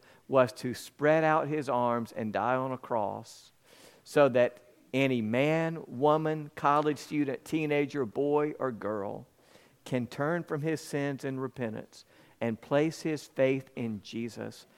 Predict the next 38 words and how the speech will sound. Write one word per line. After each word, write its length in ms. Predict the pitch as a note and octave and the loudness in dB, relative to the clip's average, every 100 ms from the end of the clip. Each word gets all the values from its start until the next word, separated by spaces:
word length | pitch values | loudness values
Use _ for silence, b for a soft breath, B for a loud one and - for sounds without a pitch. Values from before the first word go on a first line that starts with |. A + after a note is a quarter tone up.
| b b | b b
and 160 | A#2+ B2 - | -4 -4 0
as 280 | B2 C3+ | 2 2
a 60 | C3+ | 0
result, 540 | B2+ A#2 A2 G#2+ - | -4 -2 -4 -4 -6
be 120 | A#2+ A2 | -6 -4
given 400 | A2 G2 F#2 F2+ | -4 -4 -6 -6
light 380 | G#2 A2 - - | -4 -4 -6 -10
and 160 | G#2+ F#2 | -8 -6
life. 360 | E2+ G2+ A#2+ _ b b b b b - | -8 -10 -16 _ b b b b b -4
And 160 | A#2 | 2
maybe 300 | A#2+ C3+ C#3+ | 4 4 4
someone 500 | C3 D3 C3+ C3+ C3 | 0 -2 0 0 -2
here 220 | A#2+ C#3 | -2 -4
today 380 | C3 C3+ C3 A#2+ | -2 2 4 2
needs 220 | A2+ A#2+ - | 0 -4 -6
to 80 | |
take 260 | - A2+ G#2+ | -4 -2 -2
a 120 | G#2 | -4
very 360 | G#2 B2 B2 A#2 | -2 -2 0 -4
first 520 | - D#3+ E3 D#3+ - _ | -2 0 0 -2 -16 _
step 480 | - - A#2 - - | -14 0 0 0 -4
of 120 | G2 - | -6 -2
faith 380 | G#2 G2 - B B B | -2 -2 -8 B B B
to 80 | B2 | -4
say, 260 | - A2+ - | 2 2 2
"I 220 | A2+ C3 | 4 4
want 280 | C3 B2+ - | 2 -4 -8
to 80 | A2 | -6
belong 460 | G#2+ G#2+ G2+ G#2 | -4 -2 -4 -6
to 120 | A2+ | -10
Jesus." 600 | G2 G#2+ F#2+ - G#2 - _ b b b b | -10 -10 -10 -10 -14 -16 _ b b b b
Maybe 380 | C3 C#3 E3+ F3 | 4 8 8 8
there 220 | D#3+ D3 | 8 6
are 140 | B2 A#2+ | 6 4
people 340 | C#3+ C#3 B2 | 0 -2 -2
who 180 | C3 A#2+ | 0 0
are 80 | A2 | -2
here 440 | A#2+ A2+ C3 | 0 -2 -2